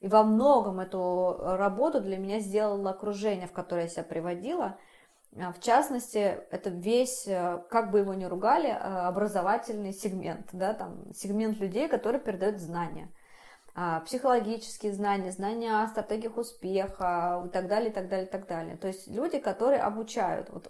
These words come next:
я когда попала в это окружение, то то, что мне не хватало в плане контента хорошего, я здесь добрала, и он стал частью моей, моей системы мышления.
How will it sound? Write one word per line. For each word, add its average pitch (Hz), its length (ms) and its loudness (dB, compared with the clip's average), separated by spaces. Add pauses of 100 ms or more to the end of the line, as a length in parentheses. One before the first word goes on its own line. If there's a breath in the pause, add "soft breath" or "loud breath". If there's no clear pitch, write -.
я 196 120 -6
когда 208 140 4
попала 269 380 2
в 277 40 0
это 240 180 -2
окружение, 196 680 -4 (540 loud breath)
то 202 300 8
то, 277 260 10
что 233 260 2
мне 220 260 2
не 202 140 -2
хватало 214 800 2 (260)
в - 80 -18
плане 220 360 2
контента 220 560 0
хорошего, 185 720 -2
я 214 340 2
здесь 208 180 -4
добрала, 202 640 0
и 185 80 -4
он 277 160 -2
стал 208 240 0
частью 247 400 -2
моей, 220 460 -4 (380 soft breath)
моей 220 180 2
системы 226 340 2
мышления. 175 640 -6